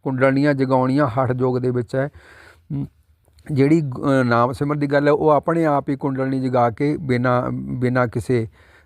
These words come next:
ਅ, ਉਸ ਤੋਂ, ਬਿਨਾਂ ਕਿਸੇ ਨਾ,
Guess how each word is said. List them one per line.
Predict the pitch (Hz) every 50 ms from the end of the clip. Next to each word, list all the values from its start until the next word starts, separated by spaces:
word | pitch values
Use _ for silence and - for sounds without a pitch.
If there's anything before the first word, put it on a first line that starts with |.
| _ -
ਅ, | 139 131 127 123 123 123 120 120 117 117 - -
ਉਸ | - 131 127 113 -
ਤੋਂ, | _ - 131 120 117 - - _ _ _ _ _ _ _ _ _ _ _ - 135
ਬਿਨਾਂ | 123 127 123 127 123
ਕਿਸੇ | 120 123 127 104 127 127
ਨਾ, | 135 147 151 147 131 120